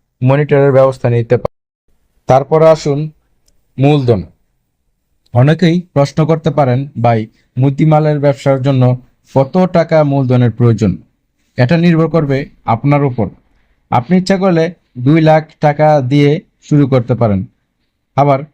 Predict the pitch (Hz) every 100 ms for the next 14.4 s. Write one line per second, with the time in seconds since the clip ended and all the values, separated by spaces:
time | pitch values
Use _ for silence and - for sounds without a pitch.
0 | _ _ - 127 156 160 156 156 151 151
1 | 151 156 160 349 - _ _ - 143 123
2 | 120 117 110 101 90 - 127 156 127 127
3 | 143 143 123 98 - _ _ _ _ _
4 | _ - 123 156 170 175 165 156 160 160
5 | 160 147 139 143 156 143 139 196 _ _
6 | _ _ _ - 120 143 170 147 131 131
7 | 110 85 - _ _ _ _ - 139 156
8 | 156 175 190 180 180 180 165 151 156 160
9 | 156 151 147 151 151 135 151 - _ -
10 | 165 175 180 190 151 131 135 131 131 _
11 | 127 123 131 131 143 143 165 165 180 -
12 | 123 135 139 139 135 131 127 _ _ _
13 | _ 110 131 127 131 127 - 127 110 107
14 | 104 101 104